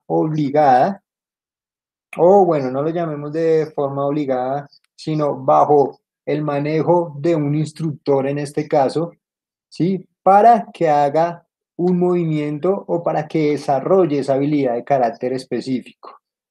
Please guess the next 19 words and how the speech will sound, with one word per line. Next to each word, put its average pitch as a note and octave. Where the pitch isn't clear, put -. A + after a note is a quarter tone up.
¿sí? F#3
Nada D#3
más F#3
nosotros F3
podemos D3
ver D#3+
acá D#3+
cómo F3
se F3+
divide, D#3
en E3
este D#3+
caso, F3+
esa F#3
habilidad F3+
o G3
esa F3+
tarea D#3
motriz. E3+